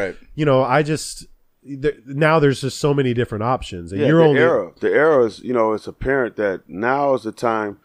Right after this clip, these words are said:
Speaker 3: to capitalize off the talent as, as that athlete, you know, as that, that prime, supreme guy that, that's head and shoulders above other players. For me, it was, I played for the love, man. It, it was saving my life in a way. Didn't even realize it. You know, some of my
Speaker 1: Mm-hmm.
Speaker 3: cousins I grew up with,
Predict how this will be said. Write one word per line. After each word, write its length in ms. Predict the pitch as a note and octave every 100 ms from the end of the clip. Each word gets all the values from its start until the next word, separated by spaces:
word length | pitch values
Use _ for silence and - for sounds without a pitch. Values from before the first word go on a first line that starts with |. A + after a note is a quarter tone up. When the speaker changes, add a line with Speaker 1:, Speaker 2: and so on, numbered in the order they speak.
| _ _ _
Speaker 3:
to 80 | G2+
capitalize 680 | - A#2 G#2+ G#2 G2+ F#2+ F#2
off 200 | F#2+ -
the 80 |
talent 500 | E2+ A2+ G2 F#2 F2 -
as, 240 | F2+ F#2+
as 340 | - E2+ G2+ F#2+
that 160 | F2+
athlete, 540 | F#2+ F#2+ F#2 F2+ E2 -
you 120 | F#2
know, 200 | F#2+ F2 - _ _
as 160 | - F#2+
that, 260 | G2+ F2+
that 200 | F#2 F#2 - _ _ _
prime, 540 | - B2+ B2 A2+ A2
supreme 720 | F#2+ - F2+ - B2+ A2+ A2 G2
guy 360 | A2 G#2+ G#2
that, 280 | G2+ F#2+ F2+
that's 280 | F#2+ F2+ _ _ _ _ _
head 260 | A2+ B2 G#2+
and 100 | G2+
shoulders 340 | A#2+ A2 G2
above 260 | F#2 G#2 G2
other 160 | F#2+
players. 440 | - A2+ A2 F#2 - _ _ _
For 200 | _ B2
me, 280 | B2+ G#3+ G#3
it 60 | C#3
was, 340 | A#2 G#2+ - _ _ _ _ _ _ _ _
I 80 | -
played 280 | - D#3+ C3+
for 100 | A#2
the 80 | F#2+
love, 300 | B2 C#3+ G#2+
man. 200 | A2+ A#2+
It, 180 | G#2 A#2 -
it 80 |
was 140 | A2+ G#2
saving 320 | - D3 C3+
my 120 | A2+
life 360 | F#2+ A2+ C3+ -
in 60 | F#2+
a 60 |
way. 200 | G2 G2
Didn't 180 | F#2+ A#2
even 180 | G#2 F#2+
realize 400 | A#2+ A#2 F#2+ E2+
it. 40 |
You 60 | F2
know, 120 | F#2+
some 180 | - B2
of 80 | A#2+
my 140 | A2
Speaker 1:
Mm-hmm. 100 | F2+
Speaker 3:
cousins 220 | B2 A#2
I 80 | A2
grew 260 | F#2+ G2 A#2+
up 60 |
with, 140 | A2